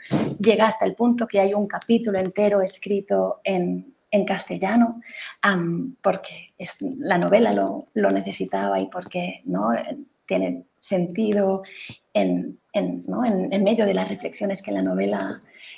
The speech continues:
que la novela está, está construyendo y está, y está haciendo. O sea que un poco para mí esta es mi,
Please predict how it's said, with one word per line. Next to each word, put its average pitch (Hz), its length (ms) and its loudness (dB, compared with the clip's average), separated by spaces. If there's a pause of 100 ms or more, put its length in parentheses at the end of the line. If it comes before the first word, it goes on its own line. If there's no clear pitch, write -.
que 208 100 2
la 190 100 4
novela 196 340 2
está, 98 440 -4 (420)
está 196 240 0
construyendo 196 720 -2
y 95 120 2
está, - 520 -8 (220)
y 202 100 4
está 190 220 -2
haciendo. - 440 -4
O - 120 -14 (460)
sea 208 180 2
que 214 120 0
un 214 80 0
poco 220 240 0
para 196 180 0
mí 208 340 0
esta 101 280 -4
es - 220 -6
mi, 190 320 -4